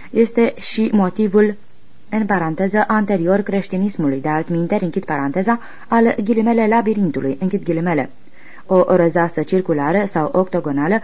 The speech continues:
plasată de regulă în centrul bisericii, în paranteză, în catedralele din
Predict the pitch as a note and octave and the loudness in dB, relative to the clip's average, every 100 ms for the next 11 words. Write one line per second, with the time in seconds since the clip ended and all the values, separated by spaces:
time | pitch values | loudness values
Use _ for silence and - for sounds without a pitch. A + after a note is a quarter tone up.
0 | - - - G#3+ B3+ B3+ G3 C#3 F3+ F#3+ | -6 -10 -4 0 2 2 0 0 0 2
1 | G3 G3+ G3 E3+ G3 F#3 E3 D3+ E3 E3+ | 2 2 0 0 -2 0 -2 -2 -2 -2
2 | D3 C#3+ C3+ - - F#3 F3 C#3+ C#3+ D#3 | -2 -4 -6 -6 -6 -4 -2 0 0 0
3 | F#3 G3+ G3 F3 D#3 F3+ F3 D3 E3+ F3 | 2 2 2 0 0 -2 -2 0 0 2
4 | F3 D#3+ D3 D#3+ D#3+ | 0 -2 -2 -2 -2